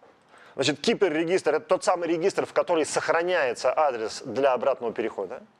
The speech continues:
В действительности сохраняется следующий адрес, то есть той инструкции, которая будет выполнена после нашей. Но это, в общем,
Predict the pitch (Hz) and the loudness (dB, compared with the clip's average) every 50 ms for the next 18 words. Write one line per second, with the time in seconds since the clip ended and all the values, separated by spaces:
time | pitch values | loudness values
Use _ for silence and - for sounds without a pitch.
0 | _ _ _ _ _ _ _ _ _ _ _ _ _ _ _ _ _ _ - 120 | _ _ _ _ _ _ _ _ _ _ _ _ _ _ _ _ _ _ -8 -2
1 | 120 143 143 - 208 - 160 156 131 - - 185 - - _ - 127 - - - | -2 0 0 0 -2 -2 0 -2 -2 -2 -4 -4 -4 -4 _ -8 -8 -8 -8 -8
2 | - 127 143 151 165 165 - 160 - - - - - 156 156 147 123 104 110 95 | -2 0 0 0 0 -2 -2 -2 -4 -4 -4 -2 0 2 2 2 2 0 -4 -6
3 | - - 110 101 95 90 95 98 - - - - - 131 117 - - - - - | -6 -6 -6 -6 -8 -8 -12 -16 -18 -20 -16 -8 -6 -6 -6 -6 -8 -20 -20 -10
4 | - - 165 151 131 - - 196 202 - - 117 - 117 - 131 131 113 135 131 | -2 -2 0 0 -2 -2 -2 -2 -2 -2 -4 -2 -2 -2 0 0 0 0 0 -2
5 | 107 127 165 - 147 135 123 120 120 - - - 139 127 - - 135 131 117 104 | 0 -2 -4 -2 -2 -2 -2 -2 -4 -4 -4 -4 -4 -2 -2 -2 -4 -4 -4 -4
6 | 101 - - - - - - - 123 143 156 151 147 123 - - - - 113 127 | -6 -8 -12 -14 -16 -18 -10 -4 -2 0 0 0 0 -4 -4 -6 -10 -4 -2 -2
7 | 123 - - 113 104 | -2 -2 -4 -8 -8